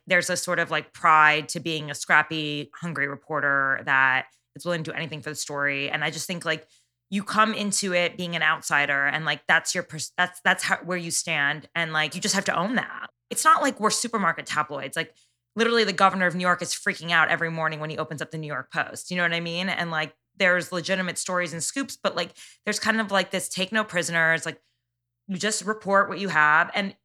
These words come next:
at the Post, they don't give a shit what you think. They want to know what you know.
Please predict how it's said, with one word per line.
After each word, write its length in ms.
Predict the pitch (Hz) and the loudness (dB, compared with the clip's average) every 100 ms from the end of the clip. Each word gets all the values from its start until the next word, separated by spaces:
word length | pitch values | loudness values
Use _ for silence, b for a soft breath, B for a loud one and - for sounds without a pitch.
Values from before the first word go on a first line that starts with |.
| _ _ _ - | _ _ _ 2
at 160 | 285 | 2
the 80 | 294 | 2
Post, 420 | - 196 320 - _ _ | -2 -2 0 -2 _ _
they 160 | 175 208 | -2 0
don't 280 | 359 311 226 | 0 -2 -4
give 120 | 190 | 0
a 80 | 180 | 2
shit 380 | - - 180 180 | 4 4 2 0
what 180 | - | -6
you 180 | 160 151 | -6 -6
think. 440 | - 196 214 208 - | -4 -2 0 -2 -2
They 140 | 214 | 0
want 280 | 214 220 - - | 4 4 4 -2
to 120 | 208 | 2
know 220 | 190 185 | 4 4
what 160 | 180 - | 2 -2
you 160 | 170 | -4
know. 480 | 160 165 156 - - | 0 2 2 -2 -14